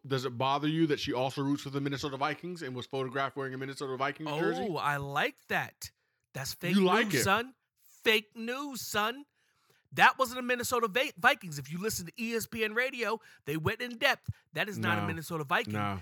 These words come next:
Speaker 2: She was
Speaker 1: No.
Speaker 2: wearing
Speaker 1: She
Speaker 2: the
Speaker 1: said,
Speaker 2: V, and she was
Speaker 1: she said
Speaker 2: wearing
Speaker 1: she, for her
Speaker 2: Minnesota.
Speaker 1: son, for her son, for her son's team.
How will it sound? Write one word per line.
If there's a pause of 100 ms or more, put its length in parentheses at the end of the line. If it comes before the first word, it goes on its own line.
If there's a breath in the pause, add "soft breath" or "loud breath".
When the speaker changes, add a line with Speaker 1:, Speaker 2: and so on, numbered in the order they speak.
(160)
Speaker 2:
She
was
Speaker 1:
No.
Speaker 2:
wearing
Speaker 1:
She
Speaker 2:
the
Speaker 1:
said,
Speaker 2:
V, (200 soft breath)
and
she
was
Speaker 1:
she
said
Speaker 2:
wearing
Speaker 1:
she, (600)
for
her
Speaker 2:
Minnesota.
Speaker 1:
son, (380)
for
her
son,
for
her
son's
team.